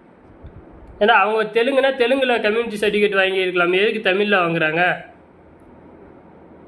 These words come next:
இந்த இதெல்லாம் அதுவும் இப்போ ஒரு மீடியா பார்த்து உரிமை குரலாம்,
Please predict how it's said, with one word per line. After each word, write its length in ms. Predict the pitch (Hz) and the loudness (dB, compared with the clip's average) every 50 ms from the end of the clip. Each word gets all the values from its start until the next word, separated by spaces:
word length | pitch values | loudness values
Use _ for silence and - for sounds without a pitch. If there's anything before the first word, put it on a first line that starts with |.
| - - - - - - - - - - - - - - - | -20 -20 -20 -20 -20 -20 -20 -20 -20 -20 -20 -20 -20 -8 -2
இந்த 240 | - 160 156 175 175 | -2 0 2 2 2
இதெல்லாம் 580 | 170 170 175 185 202 196 180 180 190 190 180 156 | 2 2 2 2 2 2 2 2 2 2 2 2
அதுவும் 460 | 160 185 214 233 233 220 214 220 226 | 2 0 0 0 0 0 2 2 0
இப்போ 340 | 220 208 - 202 196 190 185 | 0 0 -2 -2 0 0 2
ஒரு 240 | 180 175 175 175 | 2 0 0 2
மீடியா 440 | 170 165 165 165 185 202 208 214 185 | 2 2 2 2 2 2 2 2 0
பார்த்து 240 | 165 160 156 156 160 | 0 -2 -2 -2 -2
உரிமை 420 | 180 214 247 262 262 269 247 190 | 0 0 0 0 0 0 0 0
குரலாம், 360 | - 175 170 156 147 143 143 | -2 -2 -2 -2 -2 -4 -6